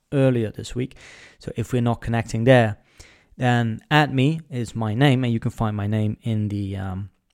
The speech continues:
I guess in the description of this podcast episode, right? It's Jan van der A. And yeah, just, uh, reach out, send a request, and we will connect there. And you can get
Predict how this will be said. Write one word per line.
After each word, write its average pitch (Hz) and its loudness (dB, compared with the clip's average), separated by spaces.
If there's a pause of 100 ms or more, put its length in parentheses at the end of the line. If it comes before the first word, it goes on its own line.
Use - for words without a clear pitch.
(760)
I 135 -4
guess 151 4
in 143 0
the 117 0
description - -2
of 120 0
this 113 -4
podcast 120 0
episode, 110 -6
right? 127 -6
It's 113 -8
Jan 120 -2
van 104 -4
der 101 -4 (120)
A. 156 0 (800)
And 123 0 (440)
yeah, 104 -2
just, - -8
uh, 107 -2 (140)
reach 127 -4
out, 117 -2 (180)
send 127 -2
a - 2
request, 110 -2
and 135 -6
we 117 0
will 104 -4
connect 104 -4
there. 101 -2 (400)
And 107 -10
you 98 -10
can 104 -10
get 104 -6